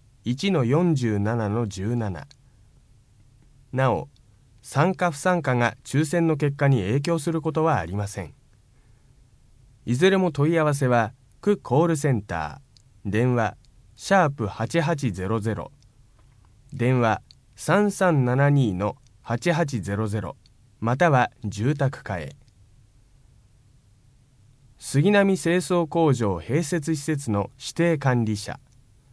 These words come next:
杉並清掃工場併設施設、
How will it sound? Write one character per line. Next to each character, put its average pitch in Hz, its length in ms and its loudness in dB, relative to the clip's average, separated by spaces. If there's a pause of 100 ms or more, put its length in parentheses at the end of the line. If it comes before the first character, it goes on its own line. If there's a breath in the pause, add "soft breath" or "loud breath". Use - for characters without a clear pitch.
(1200)
杉 147 240 2
並 196 240 4
清 165 200 0
掃 175 260 0
工 156 260 2
場 101 220 0
併 113 280 -2
設 147 280 -4
施 139 40 0
設、 117 440 -6